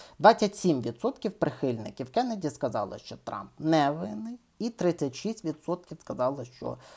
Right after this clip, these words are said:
не знають. Тобто тут майже рівномірно, е, рівномірно розподілились голоси з приводу вини, не вини бік Дональда Трампа.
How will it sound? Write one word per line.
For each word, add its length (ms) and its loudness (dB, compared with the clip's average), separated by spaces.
не 360 -4
знають. 520 -4
Тобто 260 -4
тут 300 -2
майже 440 2
рівномірно, 1040 -4
е, 360 -12
рівномірно 580 2
розподілились 760 -6
голоси 460 -4
з 100 -14
приводу 600 -2
вини, 540 0
не 280 -6
вини 380 -4
бік 280 0
Дональда 580 -4
Трампа. 360 -8